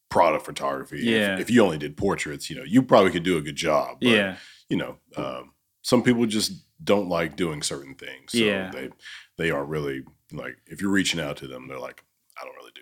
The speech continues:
Speaker 1: that." So
Speaker 2: Yeah, exactly. Of course. Thank you for that.
Speaker 1: Yeah, no doubt. All right. Well, uh, thank for, thank you for coming on, and, um, uh, it was great sharing experiences and, um, and knowledge with you for sure.
Speaker 2: Thank you. I appreciate it. I appreciate learning with you, and I look forward to seeing you and I both progress,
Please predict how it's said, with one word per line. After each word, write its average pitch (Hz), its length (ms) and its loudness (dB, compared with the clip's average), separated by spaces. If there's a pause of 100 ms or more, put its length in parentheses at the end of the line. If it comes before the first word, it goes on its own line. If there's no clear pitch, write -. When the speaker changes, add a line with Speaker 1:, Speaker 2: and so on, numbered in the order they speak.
Speaker 1:
that." - 200 -20
So 139 140 0
Speaker 2:
Yeah, 117 140 6
exactly. 104 500 0
Of 101 160 -8
course. 104 280 0
Thank 151 220 2
you 107 80 -10
for 95 140 -10
that. - 160 -16 (260)
Speaker 1:
Yeah, 101 200 0
no 85 140 -8
doubt. 78 260 -8 (500)
All 127 120 -2
right. 135 340 0
Well, 87 240 -4
uh, 80 140 -2
thank 110 220 0
for, 104 360 4 (100)
thank 101 120 -4
you 95 60 -4
for 90 100 -6
coming 95 260 -2
on, 95 320 -2
and, 78 180 -4
um, 71 560 -8
uh, 73 100 -10 (140)
it 87 60 -12
was 78 140 -10
great 80 300 -4 (180)
sharing 80 260 -2
experiences 76 720 -8
and, 69 180 -12
um, 67 380 -16 (220)
and 170 120 -6
knowledge 101 300 -6
with - 180 -20
you 73 60 -20
for - 140 -20
sure. 76 260 -14 (160)
Speaker 2:
Thank 117 220 0
you. 110 80 2
I 107 120 4
appreciate 120 480 -2
it. 120 140 2
I 95 60 2
appreciate 107 500 -2
learning 143 240 6
with 151 180 4
you, 143 280 4
and 104 240 -2
I 101 80 0
look 107 180 -4
forward 113 300 0
to - 100 -10
seeing 101 280 -2
you 127 320 6
and 110 220 -4
I 113 220 2
both 104 380 -2
progress, 107 500 0